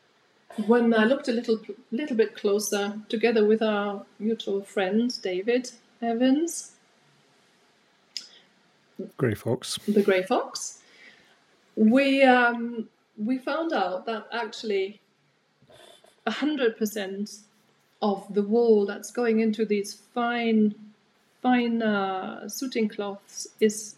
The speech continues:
Speaker 1: imported from around the world, from countries like Australia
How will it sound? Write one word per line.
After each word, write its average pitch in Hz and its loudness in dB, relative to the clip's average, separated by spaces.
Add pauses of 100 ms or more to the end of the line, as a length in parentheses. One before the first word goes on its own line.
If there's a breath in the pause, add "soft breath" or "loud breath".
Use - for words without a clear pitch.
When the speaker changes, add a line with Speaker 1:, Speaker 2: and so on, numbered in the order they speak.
Speaker 1:
imported 208 -4
from 202 -4
around 185 -2 (720 soft breath)
the 202 2
world, 180 -2
from 190 -16
countries 196 -8
like 185 -8
Australia 185 -2